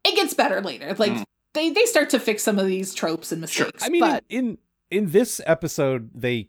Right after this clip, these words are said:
Speaker 3: call out some of the misogyny of this local legend. It's like,
Speaker 1: Yeah.
Speaker 3: oh, these guys, these guys are at least aware of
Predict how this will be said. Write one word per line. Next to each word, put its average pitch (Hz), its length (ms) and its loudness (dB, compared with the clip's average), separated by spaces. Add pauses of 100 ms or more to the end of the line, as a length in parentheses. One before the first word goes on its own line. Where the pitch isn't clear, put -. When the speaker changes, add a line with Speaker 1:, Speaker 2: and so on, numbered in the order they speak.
Speaker 3:
call 127 280 -4
out 127 220 0
some 117 180 -4
of 110 160 -4
the 110 60 -2
misogyny 113 760 -2
of 85 300 -4
this - 420 -6
local 101 440 -4
legend. 107 400 -2
It's - 160 -10
like, 262 100 6
Speaker 1:
Yeah. 480 100 4
Speaker 3:
oh, 208 100 6
these 131 200 -2
guys, 175 240 2
these 170 180 0
guys 185 200 2
are 180 40 2
at 143 60 -4
least 151 220 -2
aware 117 420 2
of 95 200 -4